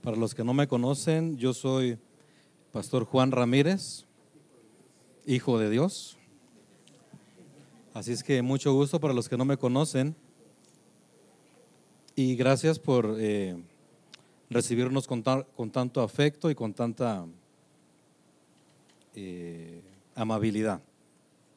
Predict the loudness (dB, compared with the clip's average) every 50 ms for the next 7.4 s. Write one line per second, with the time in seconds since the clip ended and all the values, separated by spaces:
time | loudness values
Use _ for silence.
0 | _ _ -20 -20 -20 -20 -20 -6 _ 2 4 6 6 6 6 4 0 -4 -10 _
1 | _ -20 -20 -20 -20 -20 _ -12 -6 -4 -2 0 2 2 2 4 4 6 6 6
2 | 4 2 0 -8 _ _ _ -2 0 2 2 2 0 0 0 2 2 0 0 2
3 | 2 2 2 2 2 0 0 0 0 0 2 2 2 2 2 2 2 2 0 -4
4 | -10 -16 -18 _ _ _ _ -20 -20 _ _ _ _ _ _ _ _ _ _ _
5 | -4 -2 0 2 4 4 4 4 4 4 4 4 2 0 0 0 0 0 0 0
6 | 0 0 0 0 -2 -2 0 0 -2 -2 -2 -2 -2 -2 0 4 6 6 6 6
7 | 6 4 4 2 2 0 -4 -10